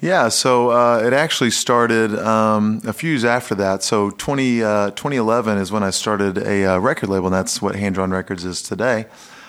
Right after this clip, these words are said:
Um, and really always in the back of the mind, it was always about community and how do we build community locally and how do we build it with all the kind of artists touring in and out.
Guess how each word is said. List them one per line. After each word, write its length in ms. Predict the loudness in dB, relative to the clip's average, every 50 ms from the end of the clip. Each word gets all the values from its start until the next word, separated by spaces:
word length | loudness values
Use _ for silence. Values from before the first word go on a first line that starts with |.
| -12 -4
Um, 480 | -2 0 2 2 2 2 2 0 0 -2
and 280 | -2 -2 -2 -2 0
really 220 | -2 0 0 0 0
always 320 | 2 2 2 0 0 0
in 80 | 0 0
the 80 | 0
back 200 | 2 2 0 0
of 40 | 0
the 80 | -2 -2
mind, 320 | 0 2 2 0 0 0
it 60 | -2
was 100 | -2 -2
always 220 | -2 0 0 -2 -2
about 240 | -2 -4 -4 -6
community 520 | -8 -8 -6 -6 -4 -4 -6 -6 -8 -10 -10
and 120 | -12 -10
how 200 | -6 -2 -2 0
do 60 | 0
we 380 | -2 -2 -2 0 0 -2 -4 -6 -12 -20 -20 -20 -20 _ -6
build 300 | -2 -2 0 0 -2 -4
community 400 | -4 -2 -2 0 0 0 0 2
locally 560 | 2 2 0 0 -2 -4 -6 -4 -2 -2 -2
and 80 | -2 -2
how 100 | -2 -2
do 80 | -2
we 80 | -2 -4
build 240 | -4 -4 -4 -4 -4
it 40 |
with 120 | -6 -6 -4
all 160 | -4 -4 -4
the 100 | -4 -6
kind 160 | -6 -6 -6 -4
of 40 | -4
artists 300 | -4 -4 -4 -4 -6 -8 -8
touring 220 | -8 -6 -4 -4 -4
in 100 | -4 -4
and 140 | -4 -2 -2
out. 320 | 0 0 0 -2 -2 -6